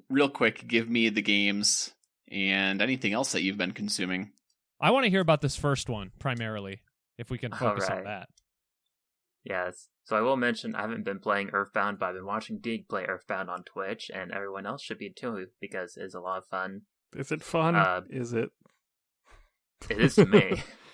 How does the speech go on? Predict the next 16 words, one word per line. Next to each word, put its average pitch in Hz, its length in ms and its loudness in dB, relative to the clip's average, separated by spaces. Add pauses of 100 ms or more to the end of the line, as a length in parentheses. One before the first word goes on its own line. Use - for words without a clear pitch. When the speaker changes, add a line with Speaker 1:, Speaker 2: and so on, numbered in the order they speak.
(1400)
Speaker 3:
But, 101 440 4
uh, 98 300 4
so 143 240 4
first 175 360 2
thing 123 280 2
on 117 240 2
my 110 160 2
list 107 320 -4
here 120 100 -2
is 113 140 -4
Final 143 240 0
Fantasy 131 280 -2
Crystal 135 320 -4
Chronicles. 120 640 2
This 123 220 -4
is 135 140 -2